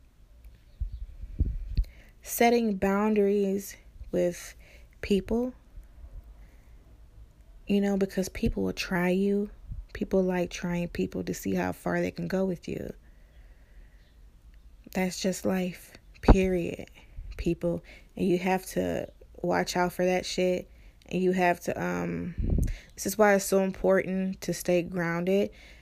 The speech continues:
And I have a problem with this all the fucking time because my head is always on another planet. I'm always, like, daydreaming and shit like that. So my feet are always planted on the ground.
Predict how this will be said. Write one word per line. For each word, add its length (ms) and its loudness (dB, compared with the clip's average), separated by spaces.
And 180 0
I 40 2
have 240 2
a 80 2
problem 400 0
with 140 -2
this 240 -2
all 260 2
the 120 -2
fucking 320 -4
time 280 -2
because 240 -6
my 160 -2
head 460 0
is 180 -6
always 760 -4
on 120 0
another 300 -2
planet. 520 -2
I'm 220 -2
always, 440 -2
like, 200 -6
daydreaming 640 -2
and 80 -4
shit 220 -2
like 220 -4
that. 280 0
So 380 2
my 220 0
feet 400 -2
are 260 -4
always 440 0
planted 440 -2
on 140 -8
the 80 -8
ground. 480 -8